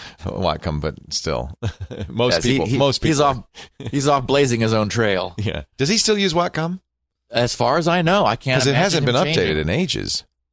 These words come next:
Speaker 2: Yeah, but it works.
Speaker 1: And he's got all the macros and the libraries and everything. He just doesn't
Speaker 2: Yeah.
Speaker 1: need it. Doesn't need anything.
Speaker 2: Yeah. Yeah.
Speaker 1: All right. So, uh,
Speaker 2: So,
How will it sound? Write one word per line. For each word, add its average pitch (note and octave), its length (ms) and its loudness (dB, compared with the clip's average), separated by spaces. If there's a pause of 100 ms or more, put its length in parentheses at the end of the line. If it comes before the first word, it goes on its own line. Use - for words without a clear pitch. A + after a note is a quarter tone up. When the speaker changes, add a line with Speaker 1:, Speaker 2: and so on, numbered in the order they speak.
(140)
Speaker 2:
Yeah, E3 160 0
but D#3 160 0
it A#2 100 -4
works. - 520 0
Speaker 1:
And G#2+ 140 0
he's A#2 120 2
got A2 160 4
all G2+ 120 4
the G2 140 2
macros E2 640 -2
and D#2+ 140 -2
the D#2+ 60 -2
libraries C2+ 580 -2
and C2 80 -6
everything. B1 320 -8
He D2 100 -4
just C#2+ 160 -6
doesn't C#2 160 -4
Speaker 2:
Yeah. F#2 220 0
Speaker 1:
need D#2 80 -4
it. C2 100 -14
Doesn't C2 200 -6
need G#2 100 -4
anything. C#2+ 280 -8
Speaker 2:
Yeah. F2 320 -2 (920)
Yeah. D#2+ 240 -4 (240)
Speaker 1:
All E3 80 0
right. D3 180 0
So, C3+ 400 4
uh, G#2 340 4
Speaker 2:
So, F3+ 280 2